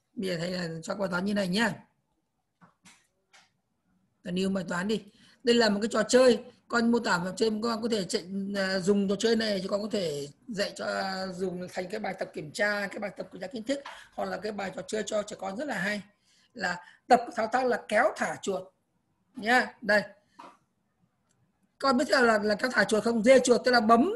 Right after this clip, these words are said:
bấm, bấm chuột trái và giữ nguyên và kéo thả chuột.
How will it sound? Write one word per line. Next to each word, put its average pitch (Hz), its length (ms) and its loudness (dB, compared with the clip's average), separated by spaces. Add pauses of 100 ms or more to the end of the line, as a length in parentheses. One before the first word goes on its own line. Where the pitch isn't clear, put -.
(200)
bấm, 233 400 2 (440)
bấm 247 180 2 (120)
chuột 247 200 4
trái 254 320 4
và 247 80 0
giữ 254 240 0
nguyên 302 400 6
và 240 180 0
kéo 247 220 2 (140)
thả 180 240 4
chuột. 202 220 0